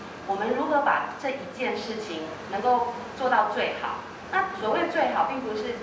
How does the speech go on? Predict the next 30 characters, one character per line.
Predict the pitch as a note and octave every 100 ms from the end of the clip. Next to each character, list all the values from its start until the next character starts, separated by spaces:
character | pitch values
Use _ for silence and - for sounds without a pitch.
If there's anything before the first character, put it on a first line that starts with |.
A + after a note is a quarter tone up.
| -
专 | A#3 A#3
精 | - G#3+ G#3+ -
只 | G3+
往 | F#3+ - G3+
下 | F3+ - - -
深 | G#3+ F#3+ F#3+ F#3+
入， | - - - -
我 | G#3
们 | D#4+
也 | D4 G#3+
可 | G#3+
以 | G#3+ G3+ -
横 | -
向 | - G3+ F3
的 | D#3 - -
向 | G#3 G#3
外 | F#3+ - -
扩 | - - -
展。 | - - - - -
所 | E4+
以 | F4
接 | E4
下 | E4 D4
来 | G#3+ G#3+
我 | -
们 | - -
在 | A#3+ A#3+
节 | F#3
目 | G#3 G#3+ G#3+
的， | E3+ E3 E3